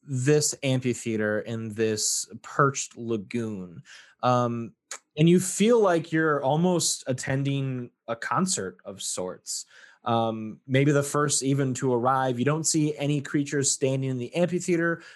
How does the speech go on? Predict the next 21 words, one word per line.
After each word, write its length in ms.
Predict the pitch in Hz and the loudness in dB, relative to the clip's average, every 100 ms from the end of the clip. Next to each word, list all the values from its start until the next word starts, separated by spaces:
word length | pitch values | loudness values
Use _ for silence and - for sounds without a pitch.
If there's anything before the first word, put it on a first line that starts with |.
| - | -10
no 320 | 120 131 139 | 0 4 4
creatures 480 | 143 156 139 139 123 - | 2 -2 -2 -4 -6 -10
perked 480 | - 156 147 - - - | -2 0 0 -4 -18 -6
on 300 | 123 135 139 | -2 0 0
these 220 | 127 117 | -2 -2
stones 540 | - - 135 139 139 131 | -2 2 0 0 -4 -4
in 80 | |
the 80 | 120 | -4
rainbow 540 | 104 123 143 135 135 131 | -2 0 2 2 2 0
watered 580 | 113 117 135 135 127 | 0 2 2 2 -2
lagoon. 680 | 113 110 104 143 156 156 156 151 - _ | -6 -8 -2 2 2 0 -4 -8 -16 _
You 160 | 139 139 | -2 -2
sort 320 | - 208 269 | 2 2 4
of 300 | 240 170 143 | 4 2 -2
almost 360 | 127 185 208 - | -2 0 0 0
have 260 | 135 160 | 0 0
this 220 | 135 120 - | 0 -4 -4
area 480 | 117 135 139 120 110 | 0 0 2 0 -2
to 240 | - 135 | -6 -10
yourselves. 880 | 120 104 - 107 127 90 69 - - | -8 -6 -2 0 -2 -4 -12 -18 -16
Um, 420 | 107 107 104 104 | -10 -10 -10 -12